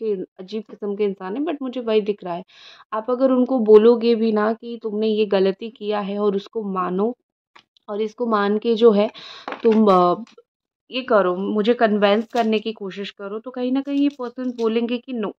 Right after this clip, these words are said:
मैं बिल्कुल भी ये कोशिश नहीं करूँगा या फिर नहीं करूँगी", ठीक है? इस तरीके के इंसान मुझे थोड़े से दिख रहे हैं। मतलब गुस्सा आपको होना चाहिए, वो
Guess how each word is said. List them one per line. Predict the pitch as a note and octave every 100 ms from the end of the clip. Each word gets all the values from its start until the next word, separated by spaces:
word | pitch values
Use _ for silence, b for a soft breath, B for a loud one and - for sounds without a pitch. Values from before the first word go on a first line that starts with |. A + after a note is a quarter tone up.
| _
मैं | G3+ G#3+ G#3+
बिल्कुल | G3+ G3+ A#3+
भी | A3+ B3
ये | A#3
कोशिश | A3 G#3 A3 G#3 F#3
नहीं | F#3 F3+
करूँगा | D#3+ D#3+ D#3 - - B B B _ G#3
या |
फिर | G3+ A3
नहीं | G#3 F#3 F#3+
करूँगी", | F3+ D#3 C#3+ -
ठीक | - B3 -
है? | A#3+ B B B -
इस | A#3+ -
तरीके | A#3 A3 G#3+
के | G#3+ A3 G#3+
इंसान | G3+ F#3+ - F#3 F#3+
मुझे | F#3+ F3+ F#3+
थोड़े | F#3 F3
से | F3 G3
दिख | G3 G3+
रहे | E3+ C#3+ E3+
हैं। | - _ _ _ _ - _ _ _ _ _ _ - _ - - _ _ - _ _ _
मतलब | G#3+ G#3 A3+ B3 A#3+ _ _ _ _ _ _ _ _ _ _ _
गुस्सा | G#3+ A#3 - C4
आपको | A#3 A#3 C4
होना | B3+ B3+ B3+
चाहिए, | B3+ B3+ B3 D4 F#4+ _ _ _
वो | G3 G#3